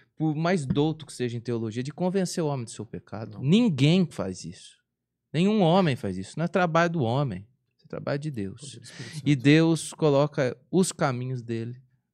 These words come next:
Speaker 1: de acordo com as pessoas. Por isso que toca em variadas denominações, entendo todas elas, quero entender e acho maravilhoso as expressões de fé que encontramos no nosso país.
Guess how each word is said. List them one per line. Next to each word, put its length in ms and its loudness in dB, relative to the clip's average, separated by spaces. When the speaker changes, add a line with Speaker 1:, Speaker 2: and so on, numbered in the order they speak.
Speaker 1:
de 100 -2
acordo 320 -4
com 100 -8
as 100 -4
pessoas. 420 -8
Por 220 -2
isso 160 -2
que 100 -12
toca 340 -4
em 220 -6
variadas 500 0
denominações, 960 -8
entendo 580 -4
todas 400 -4
elas, 380 -6
quero 320 6
entender 500 -2
e 100 0
acho 260 -4
maravilhoso 1080 0
as 100 -8
expressões 560 -6
de 100 -6
fé 200 -4
que 120 -12
encontramos 540 -6
no 60 -10
nosso 260 -8
país. 500 -12